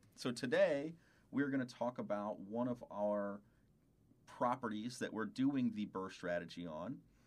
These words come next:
Uh, you've heard all of our episodes, our previous episodes. We published quite a few on the Burr method, which stands for buy, rehab,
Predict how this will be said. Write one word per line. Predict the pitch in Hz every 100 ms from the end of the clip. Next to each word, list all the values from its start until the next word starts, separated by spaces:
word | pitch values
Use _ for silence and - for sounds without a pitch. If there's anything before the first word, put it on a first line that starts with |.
| - - -
Uh, | 92 90
you've | 92 104
heard | 117 117 107 - _
all | 107 123
of |
our | 110 107 104 98
episodes, | 107 107 120 120 113
our |
previous | 98 117 107 98
episodes. | 92 - 107 107
We | 98 98
published | - 98 104 -
quite | - 104
a | 95
few | - 104 110
on | 92 95 104 101
the | 101 101 98 - - - -
Burr | 104
method, | 113 95 98 110 123
which | 107
stands | - 95 98
for | -
buy, | 92 - 90 95 107 165 - - - - -
rehab, | 95 101 120 127 113 101 95 110